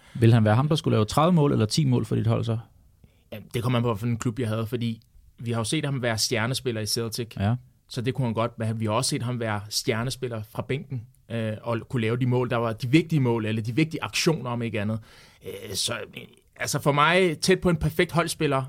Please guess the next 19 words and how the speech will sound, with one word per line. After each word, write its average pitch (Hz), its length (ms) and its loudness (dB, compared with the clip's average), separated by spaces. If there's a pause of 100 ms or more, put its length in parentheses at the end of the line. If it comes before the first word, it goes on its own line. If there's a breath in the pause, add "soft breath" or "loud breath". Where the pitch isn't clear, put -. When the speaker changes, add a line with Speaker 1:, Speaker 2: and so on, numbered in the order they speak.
Speaker 2:
øh, 131 260 2
en 127 60 0
perfekt, 147 460 -2
øh, 127 500 2
spiller 139 300 0
at 123 60 -2
have 135 120 4
i 131 60 0
din 139 120 0
trup, 143 260 2
alt 131 140 0
afhængig 131 360 -2
af, 123 80 -2
hvilken 135 140 -4
niveau 120 260 -2
du 120 60 -12
spillede 120 300 -4
på. - 260 -8 (500 loud breath)
Øh, 120 400 2